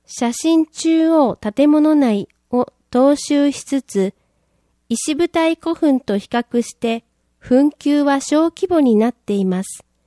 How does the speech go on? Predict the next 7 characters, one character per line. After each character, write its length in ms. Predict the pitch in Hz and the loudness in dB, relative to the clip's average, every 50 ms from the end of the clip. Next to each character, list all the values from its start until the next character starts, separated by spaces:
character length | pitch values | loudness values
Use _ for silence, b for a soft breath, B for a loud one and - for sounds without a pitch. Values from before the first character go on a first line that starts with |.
| _ _ _ _ _ _ _ _ | _ _ _ _ _ _ _ _
南 460 | 214 220 226 254 302 320 320 320 302 | -2 0 2 4 4 4 4 4 2
か 160 | - 294 294 | 0 -4 -2
ら 140 | 285 277 269 | -2 -2 -4
撮 200 | - - 254 - - - - | -4 -8 -8 -8 -10 -8 -4
影。 320 | 247 233 226 220 220 - - _ _ _ _ _ _ _ _ _ _ _ _ _ _ _ _ _ _ _ _ _ _ _ _ _ _ _ _ _ _ _ | -4 -2 -2 -4 -6 -8 -12 _ _ _ _ _ _ _ _ _ _ _ _ _ _ _ _ _ _ _ _ _ _ _ _ _ _ _ _ _ _ _
場 140 | 226 226 226 | -6 -6 -6
所、 340 | - - 269 247 240 - | -2 -2 0 0 0 -4